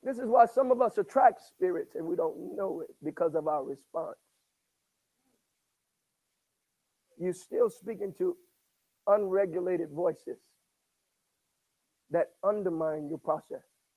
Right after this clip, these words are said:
Jesus paid the devil no attention. He gave him a word and moved on. Why are you giving that so much attention?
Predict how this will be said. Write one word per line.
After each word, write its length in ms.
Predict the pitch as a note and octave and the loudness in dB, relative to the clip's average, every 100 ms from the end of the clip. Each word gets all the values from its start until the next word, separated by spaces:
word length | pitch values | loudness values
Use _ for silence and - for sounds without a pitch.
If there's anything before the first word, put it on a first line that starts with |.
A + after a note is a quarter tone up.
| _ _ _ _ _ _ _ _ _ _ _ _ _ G#4+ B4 F4+ C#5+ C#5+ _ _ _ _ _ _ _ _ _ _ _ _ _ _ _ _ _ _ E3 | _ _ _ _ _ _ _ _ _ _ _ _ _ _ _ _ _ _ _ _ _ _ _ _ _ _ _ _ _ _ _ _ _ _ _ _ -6
Jesus 300 | G#3+ D#3 - | -4 -4 0
paid 260 | G#3+ G3+ | 4 4
the 60 | F#3 | 4
devil 220 | G3 F3+ | 4 4
no 140 | F#3 | 2
attention. 320 | F#3 G3+ D#3 E3 | 2 0 0 2
He 60 | |
gave 140 | D3 E3+ | 4 2
him 80 | |
a 20 | D#3+ | 4
word 300 | E3+ E3 C#3 | 4 4 2
and 180 | D3+ D#3 | -2 0
moved 220 | E3+ F3 | 2 2
on. 140 | D#3+ - _ _ _ _ _ _ _ _ _ _ _ _ _ _ _ - | 0 -4 _ _ _ _ _ _ _ _ _ _ _ _ _ _ _ 4
Why 160 | E3+ | 8
are 40 | G#3+ | 8
you 100 | G#3 | 6
giving 240 | G#3 F#3+ | 4 4
that 140 | F#3 - | 2 0
so 80 | |
much 220 | F3+ D#3+ D3 | -2 -2 -6
attention? 340 | F#3 C#3+ C#3 | -8 -8 -10